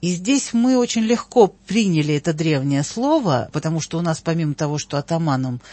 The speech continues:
звали, э, верховного правителя казацкого, но еще и батькой. И вот эта патриархальность восприятия военной силы, она тоже архетип мышления русского,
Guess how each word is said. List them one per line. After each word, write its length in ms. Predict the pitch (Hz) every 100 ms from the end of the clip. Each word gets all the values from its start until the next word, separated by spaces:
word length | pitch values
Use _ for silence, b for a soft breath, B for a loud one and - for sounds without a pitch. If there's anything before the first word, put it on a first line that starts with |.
| B B
звали, 720 | 135 151 175 196 208 208 202 -
э, 380 | - 160 160 160
верховного 640 | 165 180 - 175 170 170
правителя 580 | 165 175 175 160 170 156
казацкого, 760 | - 170 160 156 - 160 160 156
но 280 | 156 151
еще 360 | 180 190 - 196
и 280 | 196 170 180 B B B B
батькой. 500 | 170 240 - 139 131 _ _ -
И 80 | 190
вот 180 | 196 202
эта 320 | 226 226 196 - - B B B B -
патриархальность 1120 | 151 - 196 202 226 226 - 233 165 156 -
восприятия 760 | 160 - 175 185 196 156 156 147
военной 920 | 151 170 156 143 135 135 131 135 131
силы, 640 | - - 254 302 175 - - B B B B
она 640 | 160 151 151 175 226 233 -
тоже 280 | 220 240 233
архетип 460 | 208 - - 233
мышления 600 | 220 214 226 196 139 139
русского, 680 | 147 131 - - 135 123 127